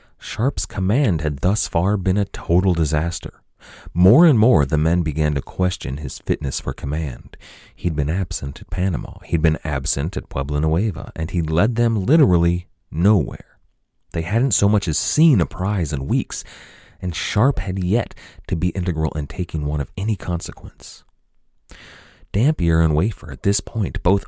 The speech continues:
openly lament their choice to stay with Captain Sharp, and even Ringrose,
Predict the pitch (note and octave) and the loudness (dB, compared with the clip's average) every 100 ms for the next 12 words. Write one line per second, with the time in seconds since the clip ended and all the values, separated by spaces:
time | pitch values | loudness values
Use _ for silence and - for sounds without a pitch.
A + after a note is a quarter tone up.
0 | - A#2+ C#3 C3+ C3 A#2 G2+ A#2 - F#2 | 0 2 2 2 2 2 2 2 0 -2
1 | F2 - F#2 F2 - - G2 G2 D#2 - | 0 2 2 2 -4 -4 0 2 0 -2
2 | E2 - C#2+ - F#2+ D2 D2+ A2+ C3 G2 | -6 -6 -8 -6 -4 -4 -4 0 2 2
3 | F#2+ F#3 A2 C2 - - | 4 4 4 0 -4 -12